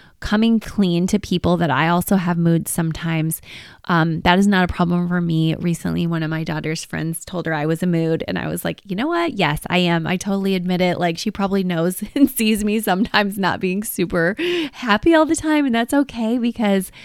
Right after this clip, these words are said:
we all have a variety of spaces, and I think that's healthy.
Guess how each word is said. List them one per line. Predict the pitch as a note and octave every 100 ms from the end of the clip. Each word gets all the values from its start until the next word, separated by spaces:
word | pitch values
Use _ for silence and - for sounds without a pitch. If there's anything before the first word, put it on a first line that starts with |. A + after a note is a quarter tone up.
| - -
we | - G#3+
all | - F3 G3+
have | G3+ G3 F#3 F3+
a | F#3
variety | F#3+ E3+ E3 E3 E3 D#3+ -
of | E3
spaces, | - - D#3 - D#3+ F#3+ G3+ -
and | F3+ E3+ D#3+ -
I | F3
think | F#3 G3+
that's | A#3 B3 - - _ _ -
healthy. | A3 C#4 E3+ -